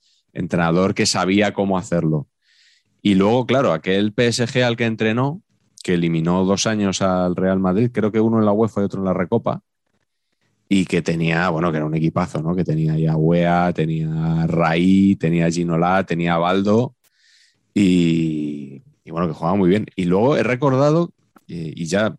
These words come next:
he tenido que ir a mirarlo bien, que entrenó al Tenerife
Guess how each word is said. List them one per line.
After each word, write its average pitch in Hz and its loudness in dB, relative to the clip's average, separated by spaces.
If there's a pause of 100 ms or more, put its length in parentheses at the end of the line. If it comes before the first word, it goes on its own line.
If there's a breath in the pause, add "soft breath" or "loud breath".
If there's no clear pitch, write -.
he 87 -4
tenido 98 0
que 104 0
ir 101 2
a 101 0
mirarlo 95 2
bien, 113 0 (800)
que 98 -2 (320)
entrenó 92 0
al 120 0
Tenerife 131 0